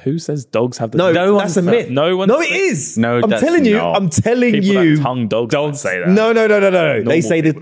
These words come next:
Speaker 2: dogs have got the cleanest mouths in the world.
Speaker 1: No one says that.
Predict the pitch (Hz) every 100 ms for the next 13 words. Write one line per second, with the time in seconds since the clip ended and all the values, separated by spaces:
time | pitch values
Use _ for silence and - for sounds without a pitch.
0 | 175 139 143 131 127 - 156 147 143 131
1 | 117 117 104 85 151 - _ _ _ _
2 | - 117 143 139 135 147 139 - -